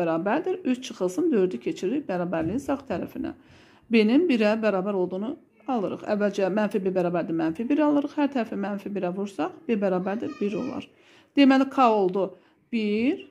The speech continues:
Çünki B-nin qiymətini apardıq, qoyduq. İki çıxılsın bir bərabərdir birə. Bir də bərabərdir birə. Bizdən soruşur ki, bu düz xətt absis oxu ilə hansı bucaq əmələ gətirir?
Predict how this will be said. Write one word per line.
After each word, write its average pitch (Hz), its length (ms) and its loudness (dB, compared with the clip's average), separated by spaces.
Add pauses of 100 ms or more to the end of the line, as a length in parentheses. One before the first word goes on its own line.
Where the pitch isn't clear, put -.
(220)
Çünki 196 260 -4
B-nin 202 240 2
qiymətini 196 400 -2
apardıq, 180 360 -2
qoyduq. 170 280 -2
İki 190 220 -4
çıxılsın 180 340 -4
bir 170 160 0
bərabərdir 160 560 -4
birə. 190 220 0 (300)
Bir 247 120 0
də 240 80 0
bərabərdir 202 540 -2 (300)
birə. 92 200 -6 (460)
Bizdən 269 580 4
soruşur 277 560 0
ki, 202 140 0 (200)
bu 277 100 0
düz 262 160 -2
xətt 226 200 0
absis 208 280 -6
oxu 214 160 0
ilə 185 120 2
hansı 196 320 -2
bucaq - 240 0
əmələ 175 320 2
gətirir? 156 460 -6